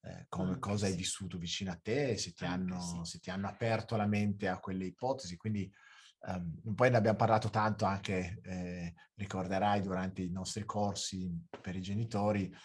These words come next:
Speaker 1: perché spesso una domanda, no, che ci veniva fatta era: "Ma, eh, Babbo Natale, eh, ma sto Babbo Natale qua che non esiste, ma io lo devo dire, gli sto raccontando una bugia", no?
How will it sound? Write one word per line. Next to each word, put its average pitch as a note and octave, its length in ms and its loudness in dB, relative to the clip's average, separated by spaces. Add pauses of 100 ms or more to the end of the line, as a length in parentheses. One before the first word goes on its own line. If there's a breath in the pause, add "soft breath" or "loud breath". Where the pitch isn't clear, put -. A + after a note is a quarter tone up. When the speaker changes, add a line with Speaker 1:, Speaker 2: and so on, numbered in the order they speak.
(200 loud breath)
Speaker 1:
perché G2 260 -4
spesso A2 360 0
una F2 80 2
domanda, F2 400 0
no, G#2+ 140 2
che G2 100 -2
ci - 160 -6
veniva E2+ 300 0
fatta G2+ 340 -2
era: G2 80 -6
"Ma, A2 340 0
eh, G2+ 680 -10
Babbo A#2 300 2
Natale, F#2 560 0 (120)
eh, - 300 -10 (100)
ma - 80 0
sto - 220 -8
Babbo A2 300 -2
Natale - 400 -6
qua - 220 -6
che F#2 100 -8
non F#2 160 -8
esiste, F2 480 -6
ma F#2 80 -6
io G#2+ 140 2
lo G#2 100 0
devo G#2 160 0
dire, G#2+ 220 0
gli A2+ 300 0
sto - 200 4
raccontando B2+ 520 4
una A2+ 140 4
bugia", F#2+ 580 2
no? G#2 160 2